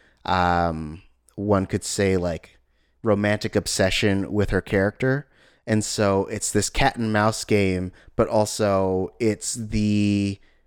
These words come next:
um, it's just, uh, Sandra Oh's character really kind of, uh, dealing with being part of a world that sh-, is way over her head. Um, her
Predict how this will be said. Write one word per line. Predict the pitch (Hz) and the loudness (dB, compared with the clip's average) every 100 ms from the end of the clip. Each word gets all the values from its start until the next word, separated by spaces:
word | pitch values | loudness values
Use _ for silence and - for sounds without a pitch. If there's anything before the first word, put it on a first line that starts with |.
| _ - | _ -6
um, | 101 101 95 92 95 95 104 _ _ - | 0 2 2 0 -2 -6 -10 _ _ 2
it's | 123 - - - | 2 2 -6 -6
just, | 110 170 143 - - - - _ - | 0 4 4 0 -12 -20 -20 _ 0
uh, | 110 | 0
Sandra | 104 - 117 113 113 104 101 80 | 0 -2 -2 0 2 2 0 -4
Oh's | 117 110 - | 0 0 0
character | 110 101 98 107 98 95 95 - _ _ _ 113 - | 0 0 2 0 2 2 -2 -10 _ _ _ -16 -10
really | 117 131 123 113 | -2 0 2 0
kind | - 104 95 | -2 -2 2
of, | 95 92 | 0 2
uh, | 92 85 85 82 76 - _ _ _ _ _ _ - 104 | 0 2 2 0 -2 -8 _ _ _ _ _ _ -18 -4
dealing | 117 110 104 101 | 0 2 2 2
with | 101 95 - | -2 -4 -2
being | 104 98 92 | 0 0 -4
part | - 101 98 | 0 2 2
of | 98 | 0
a | |
world | 90 92 95 92 90 - | -2 0 2 2 0 -2
that | 87 | -4
sh-, | - - - | -4 -6 -4
is | 107 95 - _ _ - | -4 -4 -8 _ _ -4
way | 98 101 95 | 0 2 4
over | 90 82 85 90 | 2 0 -2 0
her | 98 | 0
head. | 98 92 76 80 104 _ - _ - | 2 2 2 -2 -10 _ -20 _ -6
Um, | 95 95 92 90 90 87 - - | -2 2 2 0 -2 -8 -16 -2
her | 139 123 | 0 0